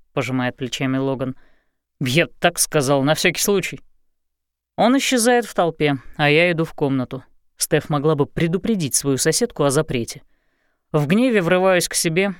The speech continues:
и возле книжных полок застаю Тессу. Она держит в руках потрёпанный экземпляр «Грозового перевала». Вид книги выдаёт, что я чаще других читаю именно её.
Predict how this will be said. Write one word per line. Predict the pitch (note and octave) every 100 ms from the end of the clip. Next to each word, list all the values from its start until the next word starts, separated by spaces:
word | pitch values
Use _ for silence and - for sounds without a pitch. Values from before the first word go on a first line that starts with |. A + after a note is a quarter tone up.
| - _ -
и | C3+
возле | C#3 F#3 A3
книжных | A3+ A#3 G#3+ -
полок | - A3+ A#3
застаю | F3+ E3 D#3+ D3
Тессу. | C#3+ C3 A2+ - D#3+ _ _ _ _ _ _ _ _
Она | D#3 F3
держит | F3 A3 G3 F3+
в |
руках | F3+ F3 G#3 -
потрёпанный | D#3+ D#3+ G3 G3+ F#3
экземпляр | D3 D3 D3+ E3 F3+
«Грозового | D#3+ D#3 D3+ D#3 D#3 D#3
перевала». | D#3 F3+ F3+ E3 C3+ B2+ - _ _ _ _ _ _ _ -
Вид | D#3+ E3+ E3
книги | G3 F#3+ G3+ F#3
выдаёт, | F3+ F3 F#3 F#3 F3+
что | - F3
я | F3 E3+
чаще | - E3+ - E3
других | E3+ F3+ F3 -
читаю | - - F3 D#3+ -
именно | F3+ E3 D#3+ D#3
её. | D3 D#3+ E3 C#3 G#2+